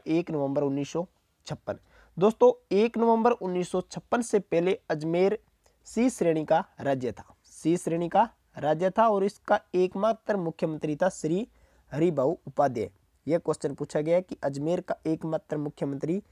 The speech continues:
कौन था, तो श्री हरिभाऊ उपाध्याय। ये बीएसटीसी में पूछा गया क्वेश्चन है दोस्तों। अपन अब बात करते हैं जो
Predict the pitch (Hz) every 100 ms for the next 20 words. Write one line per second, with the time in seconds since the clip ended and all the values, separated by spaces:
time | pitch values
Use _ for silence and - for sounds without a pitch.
0 | _ _ - 214 196 - - _ _ _
1 | _ - 160 214 _ _ - 165 190 214
2 | _ _ - 147 185 143 131 - - 139
3 | 143 156 151 143 156 196 180 - 147 143
4 | 147 143 143 147 - 156 151 160 196 202
5 | _ - _ - - 185 240 254 247 _
6 | 214 180 180 202 - 202 - 220 220 208
7 | 214